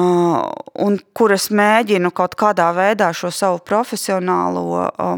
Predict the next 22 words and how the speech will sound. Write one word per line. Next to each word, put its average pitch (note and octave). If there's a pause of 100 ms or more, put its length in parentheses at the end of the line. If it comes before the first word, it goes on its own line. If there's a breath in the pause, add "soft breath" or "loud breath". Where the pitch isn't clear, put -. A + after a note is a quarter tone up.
prasmi G#3+ (300 loud breath)
izmantot, E3+
lai E3+
kaut E3+
kā G3+
ietekmētu, D#3+ (140)
ā, E3 (1040)
dzīvi F#3
apkārt. - (320 loud breath)
Es -
ticu, D4
ka F#3+
var A3+
arī, F3 (120)
ā, F#3 (140)
m-, -
mēģināt G#3
kaut -
kā F3+
ietekmēt, E3+
ā, F3
cilvēkus, E3+